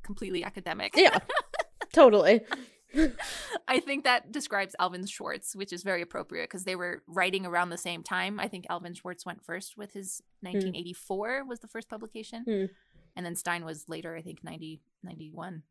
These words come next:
Speaker 1: was his first Fear
Speaker 2: Hmm.
Speaker 1: Street. So they were very close together, but so similar as people that you wouldn't expect them to be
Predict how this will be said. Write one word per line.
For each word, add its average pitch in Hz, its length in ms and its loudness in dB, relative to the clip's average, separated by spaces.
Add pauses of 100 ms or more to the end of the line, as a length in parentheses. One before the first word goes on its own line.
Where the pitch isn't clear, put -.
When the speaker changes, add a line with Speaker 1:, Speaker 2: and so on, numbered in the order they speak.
(100)
Speaker 1:
was - 160 -16
his - 120 -12
first - 300 -12
Fear - 120 -12
Speaker 2:
Hmm. 214 120 -4
Speaker 1:
Street. 180 220 -6 (220)
So 294 120 0
they 330 100 2
were 359 120 4
very 349 240 4
close 262 240 4
together, 180 540 0
but 254 160 -4
so 240 240 4
similar 214 640 2
as 175 200 2
people 190 560 -4 (400)
that 180 220 -2
you 202 140 -6
wouldn't 208 200 -4
expect 190 360 -2
them 185 160 -6
to - 200 -16
be 208 480 -6